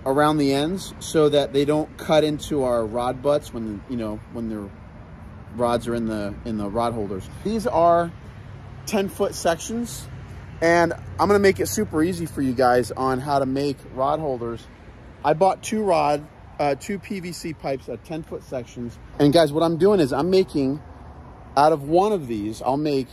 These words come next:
I'll just cut it in half and make two, um, I'll make two rod holders out of one ten-foot piece. And so what I'll do is here, I've got my little, my little tree. I'll kind of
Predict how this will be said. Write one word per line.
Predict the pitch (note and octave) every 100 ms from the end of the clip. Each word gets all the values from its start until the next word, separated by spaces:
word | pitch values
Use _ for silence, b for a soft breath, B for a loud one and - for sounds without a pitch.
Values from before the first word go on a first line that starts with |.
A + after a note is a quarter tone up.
| - - -
I'll | B2+
just | - -
cut | - F#3+
it | E3+
in | D3
half | D#3 F3 B2+ B2+ -
and | C3 C#3
make | C#3 -
two, | - A3 D#3 A#2+ C3+ - - - - - - -
um, | C3 B2+ A#2+ A2+ G#2+ - - - - - - B -
I'll | C3+ D#3
make | D#3 C3+ -
two | - F#3 E3
rod | D3+ C#3
holders | C#3+ B2 B2 A2+ A2+
out | A#2+
of | A2 A2+
one | A2+ A#2+ A#2 A#2 - - - -
ten-foot | - C3+ A#2 - B2+ - - - -
piece. | - D3 G#2 -
And | A2
so | - A#2
what | A#2+
I'll | B2+
do | B2 B2+
is | A#2+ -
here, | D3+ D#3+ D#3 - - - -
I've | A#2
got | C3
my | A#2+
little, | A#2+ G#2+ - - -
my | A2+
little | A2 F2
tree. | - C#3 C3 C3 - B B B
I'll | - A#2+ G2+ - - - -
kind | D3
of | B2